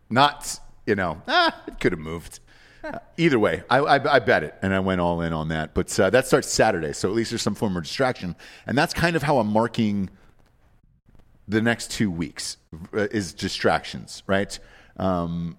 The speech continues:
where it's just like, "All right, cool. I just want something to keep my mind out of it until election day, and then I want the fucking," that's how bad I want this answer. Everything else, I don't, really don't give a shit about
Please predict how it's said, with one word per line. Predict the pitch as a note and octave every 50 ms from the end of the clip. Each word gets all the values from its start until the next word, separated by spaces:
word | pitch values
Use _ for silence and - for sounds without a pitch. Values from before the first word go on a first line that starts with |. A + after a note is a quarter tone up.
| _
where | - F#2+ G2 F#2
it's | F2+ - -
just | - F2+ - -
like, | G2+ F#2 F2+ -
"All | - A#2+
right, | A#2+ A#2+ F#2+ -
cool. | - A#2+ G#2 F#2
I | F2 F2
just | D#2+ D#2 -
want | G#2+ G2 F#2
something | - - G#2+ G2+ F#2+ G2 F#2 F2
to | E2
keep | - - G2 D#2
my | D#2+ D#2+ D2+
mind | D2+ E2 E2+ E2 E2+ E2 D#2+ -
out | - E2+ F#2
of | G2+ G#2+ A#2
it | B2+ - - F#2
until | F2 E2 - - - F#2 F2 E2+ E2 E2 - - - - - - - - - - -
election | F2+ F#2+ G2+ G2 - - - G2+ G2 F2+
day, | F#2+ F#2+ F#2 F#2 F2+
and | F2 E2
then | E2+ E2
I | E2
want | E2 D#2+ D#2 C#2+
the | - D#2+
fucking," | - - D#2 - - E2 E2 E2+
that's | F#2 B2 C#3+ -
how | D#3+ C#3+
bad | A#2+ A#2+ G#2+ G2
I | F#2+
want | F2+ E2+ D2+ -
this | D#2 D2 -
answer. | - C#2+ C#2 - - - - - - -
Everything | - F#3 F3+ E3+ D3+ B2+ A2+
else, | G2+ F#2+ F2+ - -
I |
don't, | D#2+ D#2+
really | D#2+ D#2 D2+ D2
don't | C#2 C#2 C2+
give | D2 B1+ -
a |
shit | - - - -
about | - - - -